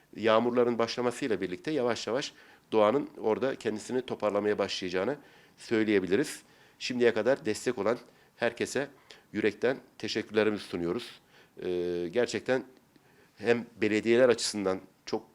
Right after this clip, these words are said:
çünkü elli sekiz belediye oraya yangın müdahalesine geldiler. Daha birçok belediye yardımlarıyla bizi desteklediler.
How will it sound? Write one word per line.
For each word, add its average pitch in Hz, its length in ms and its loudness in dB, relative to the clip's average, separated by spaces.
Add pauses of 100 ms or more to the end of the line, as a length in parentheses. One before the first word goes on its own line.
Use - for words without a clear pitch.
çünkü 101 200 -8
elli 104 160 -4
sekiz 120 360 -6
belediye 110 480 2
oraya 113 340 6 (460)
yangın 107 280 2
müdahalesine 98 500 2
geldiler. 85 480 -4 (400)
Daha 107 220 6
birçok 131 300 -2
belediye 107 480 4 (340)
yardımlarıyla 104 680 2
bizi 90 200 -8
desteklediler. 92 760 -4